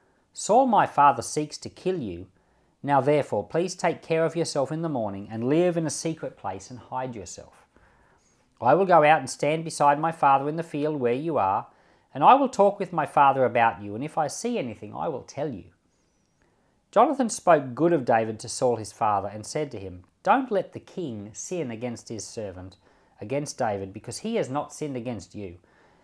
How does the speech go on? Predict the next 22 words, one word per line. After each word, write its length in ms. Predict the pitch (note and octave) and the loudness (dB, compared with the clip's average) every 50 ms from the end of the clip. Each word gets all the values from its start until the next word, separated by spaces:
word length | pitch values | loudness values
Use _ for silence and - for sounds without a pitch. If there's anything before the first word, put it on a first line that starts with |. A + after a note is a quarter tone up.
| _ _ _ - | _ _ _ -10
and 100 | D3+ D#3 | -8 -6
because 300 | D#3+ D#3 - E3+ D3+ - | -6 -2 -2 -2 -2 0
his 180 | G#3+ A3 F3+ D#3+ | -2 -4 0 4
works 300 | E3 F3 F3 E3+ - - | 6 6 6 4 2 -2
have 100 | D3 C3 | -4 -2
been 160 | C3+ B2 A#2+ | -2 -2 -2
very 300 | A2+ D#3+ A3 C4+ C4+ G#3 | 0 0 2 2 0 -2
good 400 | C3+ A2+ G#2+ D3 F#3 G#3 D#3 - | -4 -4 2 2 2 2 2 -2
toward 320 | A#2 G#2 G2 F#2+ F2+ F2 | -6 -4 -4 -4 -6 -8
you. 180 | E2 D#2+ E2+ F2+ _ _ _ _ _ _ _ _ _ _ _ | -12 -16 -18 -20 _ _ _ _ _ _ _ _ _ _ _
For 180 | _ - C3 G#2+ | _ -6 -4 -4
he 140 | B2 F3+ F#3+ | -2 -4 -4
put 220 | - - A3 G3 | 0 2 2 2
his 180 | G3 E3 C#3 C3+ | 2 0 0 4
life 320 | C#3+ D3+ F3 G3 G3+ - - | 6 8 8 8 6 2 -2
in 80 | F3 E3+ | -4 -6
his 160 | D#3+ - - | -6 -6 -6
hand 360 | D3+ D3+ C#3+ C#3 B2+ A#2 G#2+ | -6 -6 -4 -4 -4 -6 -6
and 140 | A2 G#2+ - | -8 -8 -8
struck 380 | - - - F#3+ G#3 G3+ - | -10 0 4 4 4 4 2
the 80 | - B2 | -4 -8
Philistine, 720 | - - D#3+ C#3+ B2 - - - B2+ A2+ G#2 G2 F2 F2 | -4 -2 -2 -2 -2 -4 -4 -6 -8 -8 -8 -10 -12 -14